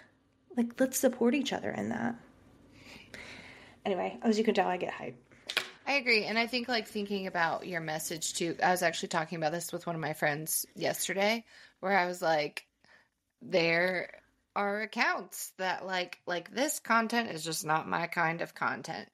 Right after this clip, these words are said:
Speaker 2: It's great for some other women, but it's not content that, like, I am really interested in viewing.
Speaker 1: Right.
Speaker 2: So I just am not gonna, like, or, or even if I do follow it, I'll just block the content so that I don't <laughs> have to.
Speaker 1: <laughs>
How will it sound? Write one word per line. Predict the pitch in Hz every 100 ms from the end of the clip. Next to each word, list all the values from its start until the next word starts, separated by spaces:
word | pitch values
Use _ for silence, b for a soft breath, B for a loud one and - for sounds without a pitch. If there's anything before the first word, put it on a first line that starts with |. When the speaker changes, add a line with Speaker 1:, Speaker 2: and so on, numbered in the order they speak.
| -
Speaker 2:
It's | 156 160 -
great | 170 165 - -
for | 180 175 180
some | - 175 160
other | 196 226 226
women, | 233 254 262
but | 214
it's | 190 180
not | 180 -
content | - 175 180 180
that, | 175 160
like, | 160 151 b b b b _ _ _
I | - 156 165
am | 175 214 226
really | 233 247 247 247
interested | 254 285 277 285 285
in | 294 311
viewing. | 294 311 339 359 359 349 -
Speaker 1:
Right. | 214
Speaker 2:
So | 226 208 196
I | 190 190 190
just | 196 - - - _ -
am | 190 185
not | 180 175 - - -
gonna, | - 180 175
like, | 180 180 - - _ _ -
or, | 175 -
or | 175 180 175
even | 190 185
if | 185
I | 170
do | 175 170
follow | - 160 165
it, | 160
I'll | 151
just | 160 156
block | - 143 -
the | -
content | - 143 156 165 127
so | -
that | - -
I | -
don't | - -
<laughs> | -
have | 240 -
to. | - - - 220
Speaker 1:
<laughs> | 226